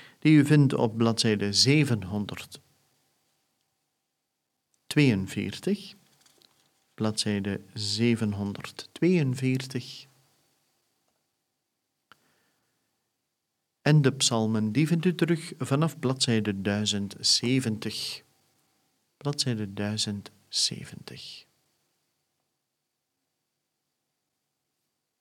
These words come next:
Heer, open mijn lippen,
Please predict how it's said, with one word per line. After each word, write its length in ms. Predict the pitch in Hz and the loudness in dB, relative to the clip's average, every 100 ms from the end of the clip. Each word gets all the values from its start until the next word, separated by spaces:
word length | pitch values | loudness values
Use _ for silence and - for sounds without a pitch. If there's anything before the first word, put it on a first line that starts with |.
| - | -10
Heer, 580 | 107 127 131 143 - - - - _ _ _ - | 0 4 4 4 -4 -12 -20 -20 _ _ _ 2
open 580 | 135 151 151 147 147 131 | 4 4 4 4 2 -2
mijn 260 | 113 117 | -2 0
lippen, 480 | 101 95 95 92 101 | -2 -6 -8 -10 -14